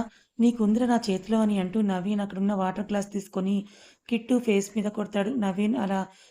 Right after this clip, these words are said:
వాటర్ గ్లాస్ తీసుకోవడమే కిట్టుకి ఎందుకో డౌట్గా అనిపించి భాను వెనక్కి వెళ్ళి నిలబడతాడు. కానీ నవీన్ ఎక్కడ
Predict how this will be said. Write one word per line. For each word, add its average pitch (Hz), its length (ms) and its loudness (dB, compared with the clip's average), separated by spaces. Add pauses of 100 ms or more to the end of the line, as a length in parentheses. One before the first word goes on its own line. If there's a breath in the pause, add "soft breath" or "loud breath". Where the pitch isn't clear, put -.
(140 soft breath)
వాటర్ 208 320 0
గ్లాస్ 196 320 0
తీసుకోవడమే 202 600 0 (380 soft breath)
కిట్టుకి 247 400 0
ఎందుకో 208 340 2 (460 loud breath)
డౌట్గా 226 440 4
అనిపించి 202 520 0
భాను 196 380 0
వెనక్కి 202 340 -2
వెళ్ళి 202 180 2
నిలబడతాడు. 196 480 0
కానీ 202 280 0
నవీన్ 196 400 0
ఎక్కడ 190 280 -2